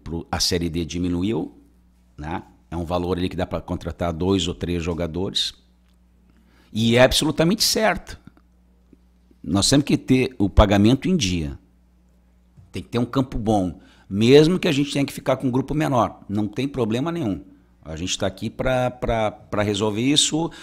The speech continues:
e veio o, o Laílson, que é um jogador que pode jogar em mais de, de uma posição,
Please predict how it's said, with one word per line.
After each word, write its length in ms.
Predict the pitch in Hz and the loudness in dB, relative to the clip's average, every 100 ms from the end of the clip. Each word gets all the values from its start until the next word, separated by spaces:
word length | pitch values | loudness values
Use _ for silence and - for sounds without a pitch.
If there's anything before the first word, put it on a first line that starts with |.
| - - | -20 -8
e 220 | 107 113 | 0 2
veio 320 | 104 110 110 | 4 2 4
o, 320 | 110 110 104 - | 2 2 0 -2
o 240 | 104 104 | -4 0
Laílson, 420 | 110 117 127 - | 2 2 2 2
que 100 | 143 | 2
é 40 | 143 | 2
um 20 | |
jogador 320 | 135 131 127 | 0 0 -2
que 80 | 127 | -4
pode 240 | - 127 | -2 0
jogar 180 | 117 117 | 0 0
em 60 | 123 | 2
mais 240 | 113 113 | 0 0
de, 240 | 101 95 - | -2 -4 -4
de 240 | 80 85 | -10 -4
uma 160 | 98 98 | -2 -2
posição, 680 | - 95 - 101 113 135 | -2 0 0 -2 -4 -6